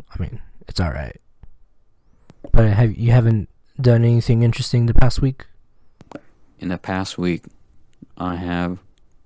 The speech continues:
Speaker 2: not. Um, no. Yeah,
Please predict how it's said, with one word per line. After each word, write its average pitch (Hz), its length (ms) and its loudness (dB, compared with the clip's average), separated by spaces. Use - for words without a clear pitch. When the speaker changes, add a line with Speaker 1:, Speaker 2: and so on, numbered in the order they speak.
Speaker 2:
not. - 440 -10
Um, 87 540 -8
no. 107 220 -6
Yeah, 92 120 -10